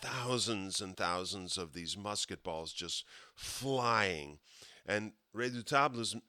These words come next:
gunners have left their posts, so they're unable to reply. And what happens is, um, huge numbers of sailors and Marines are either killed or maimed or wounded and made unable to fight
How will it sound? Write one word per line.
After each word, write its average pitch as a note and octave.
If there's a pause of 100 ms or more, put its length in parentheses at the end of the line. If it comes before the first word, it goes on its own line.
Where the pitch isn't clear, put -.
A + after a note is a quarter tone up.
(100)
gunners A#2+
have F2+
left G#2+
their F#2+
posts, C3+
so G2+
they're F#2+
unable G#2
to F2
reply. F2 (840)
And F#2+
what F2+
happens F#2+
is, F2+ (240)
um, E2 (1300)
huge A2
numbers F#2
of E2
sailors F2
and E2+
Marines E2
are E2
either D2+
killed F#2
or E2+
maimed F2
or D#2+
wounded E2
and E2+
made D#2+ (640)
unable G2+
to E2+
fight E2